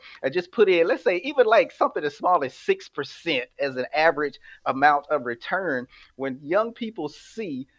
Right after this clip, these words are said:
how easy it is for them to become mi-, millionaires, that tends to impact the way that they think and look about themselves and the behaviors that they exhibit with money.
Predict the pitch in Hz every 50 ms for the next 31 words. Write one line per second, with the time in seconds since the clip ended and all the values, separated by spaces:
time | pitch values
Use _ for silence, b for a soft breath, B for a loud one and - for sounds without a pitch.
0 | b b b b - 175 170 165 165 - - 196 208 202 202 202 180 180 175 170
1 | 165 165 175 175 156 139 131 - - 147 139 156 156 147 - 151 127 135 127 -
2 | - 180 151 131 127 127 147 165 185 - - 131 139 147 160 180 208 214 196 175
3 | 143 135 127 117 117 113 104 104 110 110 - B B B B B B 104 113 156
4 | 156 147 147 - - - 226 233 226 226 220 - - 165 - - - - 180 196
5 | 185 - - - 175 139 123 113 - 135 135 147 156 135 139 127 110 127 135 127
6 | 123 - - - 196 196 190 - - - 147 175 196 196 175 151 151 180 202 -
7 | 165 143 143 139 131 - - 135 131 127 131 - 143 139 131 131 127 127 - -
8 | 143 151 175 190 185 165 143 135 131 117 123 123 - - 156 185 208 226 226 180
9 | 147 135 123 135 120 120 123 139 139 135 123 117 120 127 151 160 156 131 - 120
10 | 117 110 120 127 147 180 302 226 143 123 -